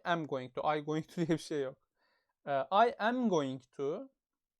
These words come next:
Bunu koyduk. Sonra neyim? Fiilimiz zaten. I am going to work. Çalışacağım. Ne zaman? Pazar günü. On Saturday. Ee, burada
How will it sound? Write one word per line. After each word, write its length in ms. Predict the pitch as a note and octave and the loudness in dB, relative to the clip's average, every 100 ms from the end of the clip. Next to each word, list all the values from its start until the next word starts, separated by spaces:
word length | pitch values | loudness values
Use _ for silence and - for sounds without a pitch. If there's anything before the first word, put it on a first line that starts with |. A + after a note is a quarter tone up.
| _ | _
Bunu 180 | F3+ D3+ | -8 -4
koyduk. 440 | F3 G3+ G#3+ A#3+ | 0 0 -2 -8
Sonra 300 | - A3+ G#3+ | -4 -2 -2
neyim? 300 | G#3+ G3+ G3+ | -2 -6 -8
Fiilimiz 500 | - G#3+ F#3 C3+ C3 | -8 -6 -6 -6 -8
zaten. 340 | C3 B2+ - G#3+ | -8 -8 -10 -12
I 320 | - G#3+ G#3+ | 0 0 2
am 220 | A3+ G#3+ | 0 0
going 300 | F#3 F3 E3+ | 0 -2 -6
to 100 | B3 | -6
work. 600 | G#3+ F#3+ E3+ C#3 F#3+ - | -2 4 6 6 4 -8
Çalışacağım. 680 | - D#3 D3+ C#3 C3+ D#3+ A3 | -8 -6 -6 -8 -8 -6 -4
Ne 100 | G3+ | -4
zaman? 260 | C#3+ E3+ G#3 | -4 -4 -4
Pazar 280 | D#3+ C#3 | -2 -2
günü. 220 | B2+ C#3 C#3+ _ - | -4 -8 -16 _ -4
On 220 | G#3 A3+ | -2 0
Saturday. 440 | G#3 - C3 C3+ - _ _ _ _ _ _ _ _ _ _ - | -2 -4 -8 -16 -20 _ _ _ _ _ _ _ _ _ _ -8
Ee, 260 | C#3+ E3 | -6 -4
burada 500 | G#3 C#4 B3+ A3+ B3+ | 0 0 2 2 2